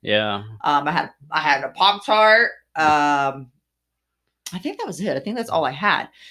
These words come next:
Speaker 2: But anyway, it's like I ate a lot of that. And then the next day I woke up, I felt heavy. I didn't want, I didn't want to weigh myself, but I was like, "Let me weigh myself to see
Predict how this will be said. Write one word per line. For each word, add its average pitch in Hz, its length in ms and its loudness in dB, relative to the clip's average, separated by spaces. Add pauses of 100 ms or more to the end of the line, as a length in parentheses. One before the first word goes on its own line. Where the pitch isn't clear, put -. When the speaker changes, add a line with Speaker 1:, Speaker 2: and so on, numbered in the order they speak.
(220)
Speaker 2:
But 226 120 -6
anyway, 214 320 2
it's 156 100 -2
like 185 140 -2
I 185 200 4
ate 240 140 2
a 247 40 2
lot 175 280 4
of 170 120 -4
that. - 360 -2
And 165 120 -4
then 165 100 -4
the 165 60 -4
next 165 300 -4
day 165 180 2
I 165 40 2
woke 147 240 -2
up, 180 320 2
I 147 100 -8 (200)
felt 202 300 6
heavy. 254 540 -2 (220)
I 185 100 2
didn't 311 240 0
want, 339 400 0
I 202 80 6
didn't 277 300 2
want 254 140 4
to 190 60 2
weigh 165 140 0
myself, 147 500 -4
but 156 100 -6
I 156 40 0
was 151 80 -4
like, 160 160 -4
"Let 165 180 0
me 202 80 -4
weigh 180 220 -2
myself 147 540 -4
to 147 120 -12
see 156 800 -4